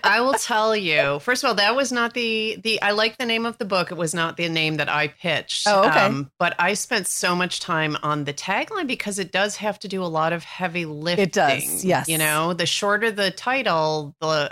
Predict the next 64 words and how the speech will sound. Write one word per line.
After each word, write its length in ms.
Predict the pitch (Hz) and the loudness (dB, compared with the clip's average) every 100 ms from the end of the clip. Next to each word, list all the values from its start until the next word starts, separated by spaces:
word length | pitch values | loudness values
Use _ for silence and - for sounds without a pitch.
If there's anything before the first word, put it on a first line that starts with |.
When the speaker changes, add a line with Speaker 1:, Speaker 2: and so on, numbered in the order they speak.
| - | -2
Speaker 1:
I, 220 | 151 151 | -4 -4
I 80 | 160 | -8
think 280 | 143 160 147 | -8 -8 -8
the 80 | 147 | -10
tagline 480 | - 147 147 139 | -6 -6 -4 -6
needs 300 | 139 135 135 - | -4 -8 -8 -8
to, 360 | 147 135 139 - _ _ _ _ _ | -6 -6 -8 -12 _ _ _ _ _
needs 280 | - 202 - | -2 0 0
to 80 | 220 | 0
do 120 | 208 | 2
a 40 | 208 | 6
lot, 260 | 202 185 | 6 4
but 240 | 165 170 170 | 2 0 0
you're 100 | 175 | 0
right. 320 | 175 156 135 | 2 2 2
I 120 | 151 | 0
see 260 | 147 - 175 | 0 -2 -4
books 320 | 156 175 - | -2 -6 -4
sometimes 340 | - 160 165 151 | -4 -4 -4 -2
where 100 | 156 | -2
the 80 | 147 | -2
tagline 440 | 180 160 160 151 | -2 -2 -2 -2
kinda 160 | 160 147 | -2 -2
goes 260 | 151 156 | -2 0
over 320 | 165 156 156 | -2 -2 0
onto 180 | 151 147 | 0 -2
the 80 | 151 | -4
back 300 | 139 147 - | -2 -2 -2
cover 300 | - 156 143 | -4 -2 0
and 120 | 135 | 0
you 60 | 185 | 0
think, 320 | - 165 - | 0 0 0
"I, 60 | 208 | 0
that 240 | 254 - | -4 -4
could 140 | - | -8
have 40 | 427 | -2
been, 180 | 370 185 - - | -2 -2 -8 -6
that 140 | 392 | -6
could 100 | - | -2
have 80 | 392 | 0
been 80 | 277 | 0
shorter." 480 | 190 185 160 127 120 | 0 0 2 2 0
Speaker 2:
Well, 160 | 214 220 | 2 2
for 160 | 254 | 4
me 160 | 254 262 | 2 4
as 100 | 233 | 2
an 80 | 220 | 4
author 320 | 190 208 202 | 2 4 4
and 100 | 185 | 4
now 140 | 175 | 2
for, 280 | 175 185 165 | 2 2 2
as 160 | 156 165 | 2 2
someone 280 | - 170 165 | 0 -2 0
who 180 | 170 160 | 0 -2
occasionally, 600 | 160 170 175 160 156 139 | 0 0 0 0 2 0
um, 160 | 151 | 0
interviews 380 | 269 320 190 165 | 0 0 2 2
authors, 480 | 147 160 160 156 - | 2 2 2 0 -2
it's 180 | 196 - | -6 -2
usually 300 | 190 185 175 | -2 0 0
the 80 | 156 | 0
part 160 | 175 | 0
I 80 | 151 | 0
forget. 400 | - 147 214 262 | 0 2 2 0